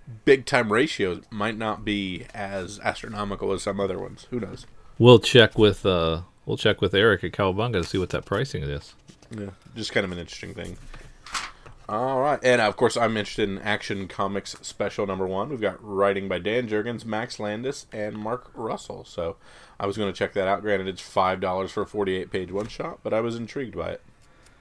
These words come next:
Speaker 2: And then Superman's doing a special as well, um, with Tomasi, Gleason, Mark Russell. Um, so Mark Russell's getting pulled into these for some reason. They must have plans for him.
Speaker 1: We are grooming him in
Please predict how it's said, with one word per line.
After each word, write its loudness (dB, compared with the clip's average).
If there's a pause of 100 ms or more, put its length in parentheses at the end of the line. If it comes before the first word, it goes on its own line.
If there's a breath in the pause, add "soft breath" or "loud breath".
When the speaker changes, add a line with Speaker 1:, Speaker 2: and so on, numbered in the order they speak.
(400 soft breath)
Speaker 2:
And 4
then 6
Superman's 4
doing 4
a -2
special 2
as -4
well, 6 (500)
um, -2
with -10
Tomasi, 2
Gleason, 0 (680 loud breath)
Mark 8
Russell. 4 (360)
Um, -4
so 0
Mark 0
Russell's 4
getting 2
pulled 8
into 10
these 0
for -6
some -2
reason. -2
They -4
must -4
have -4
plans -4
for -6
him. -6 (580)
Speaker 1:
We -2
are 0
grooming 2
him -4 (180)
in -12